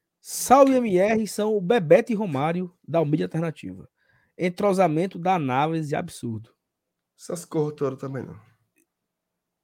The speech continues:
Speaker 1: Obrigado, Micael, pelo elogio, tá?
Speaker 2: Obrigado,
Speaker 1: Muito
Speaker 2: viu,
Speaker 1: bom.
Speaker 2: Micael?
Speaker 1: Ó, o
Speaker 2: Avalie os
Speaker 1: Afonso
Speaker 2: ruins,
Speaker 1: aqui,
Speaker 2: viu,
Speaker 1: ó.
Speaker 2: Saulo?
Speaker 1: Avalie os ruins. O Afonsinho aqui, ó, dupla fera. Afonso.
Speaker 2: Ah, esse aí, esse é bom.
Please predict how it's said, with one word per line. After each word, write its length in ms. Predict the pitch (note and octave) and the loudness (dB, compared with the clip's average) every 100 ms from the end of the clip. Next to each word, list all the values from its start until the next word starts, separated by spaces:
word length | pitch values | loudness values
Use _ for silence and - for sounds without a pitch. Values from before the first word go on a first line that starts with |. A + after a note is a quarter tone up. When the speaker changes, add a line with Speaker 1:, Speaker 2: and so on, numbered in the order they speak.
| _ _ _ _ _ _ - | _ _ _ _ _ _ -6
Speaker 1:
Obrigado, 420 | D#3 F3+ D#3 A#2 | 0 4 4 4
Micael, 220 | A#2+ A2+ | 0 -6
pelo 160 | B2+ B2 | -2 -2
elogio, 420 | B2 A2+ G#2+ G2 | 0 -4 -6 -10
tá? 240 | B2+ D3 C#3+ _ _ - | -12 -12 -16 _ _ -8
Speaker 2:
Obrigado, 500 | D#3 F#3+ F3 D3+ C#3 | -4 0 4 4 2
Speaker 1:
Muito 20 | |
Speaker 2:
viu, 100 | F#3+ | -4
Speaker 1:
bom. 60 | F#3+ | -6
Speaker 2:
Micael? 380 | D#3+ G#2 - - _ _ _ _ _ _ _ _ _ _ - | -6 -8 -10 -20 _ _ _ _ _ _ _ _ _ _ 0
Speaker 1:
Ó, 100 | G#3 | 6
o 120 | F3 | 10
Speaker 2:
Avalie 220 | - B3 | 8 8
os 140 | - B2 | 2 2
Speaker 1:
Afonso 40 | |
Speaker 2:
ruins, 120 | - D3 | 2 2
Speaker 1:
aqui, 40 | |
Speaker 2:
viu, 100 | - | -2
Speaker 1:
ó. 40 | - | -6
Speaker 2:
Saulo? 260 | - G#2+ - _ | -8 -10 -16 _
Speaker 1:
Avalie 400 | D#3+ F3 G3+ D#3+ | -6 0 0 0
os 140 | C4 - | -4 -6
ruins. 260 | A2+ G2 - _ _ _ _ _ _ _ | -10 -12 -14 _ _ _ _ _ _ _
O 120 | C#3 | 8
Afonsinho 520 | E3+ F#3+ G3+ F#3+ G#3+ G3 | 10 10 4 4 2 2
aqui, 200 | - F3+ | 6 6
ó, 120 | C#3 | 6
dupla 460 | C3 G3 B3+ A#3 | 6 6 8 6
fera. 560 | F#3 - E3+ D#3+ A2+ F#2+ _ _ - | 4 10 12 12 8 0 _ _ -14
Afonso. 480 | B2+ - G3+ F3 | -6 2 4 4
Speaker 2:
Ah, 260 | A#2+ A#2 A2+ | 2 0 -2
esse 200 | G#2+ B2+ | -4 -8
aí, 80 | C3 | -8
esse 260 | C3 - B2+ | -8 -6 -8
é 80 | |
bom. 180 | - - | -8 -16